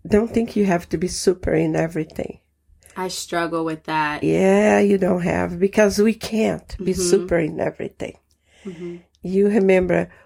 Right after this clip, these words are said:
Speaker 1: what you, the time you spend with your children,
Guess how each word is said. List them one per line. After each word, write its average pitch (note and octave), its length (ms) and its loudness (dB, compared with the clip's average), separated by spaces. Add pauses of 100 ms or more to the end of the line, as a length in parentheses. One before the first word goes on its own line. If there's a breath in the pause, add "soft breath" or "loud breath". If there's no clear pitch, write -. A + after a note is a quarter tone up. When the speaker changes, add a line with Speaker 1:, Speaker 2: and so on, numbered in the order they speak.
Speaker 1:
what F#3+ 260 4
you, G3 460 0 (180)
the F#3 120 2
time F#3+ 360 4
you G#3 80 2
spend F#3 440 0
with E3 260 -4
your E3+ 100 -2
children, F3+ 680 -2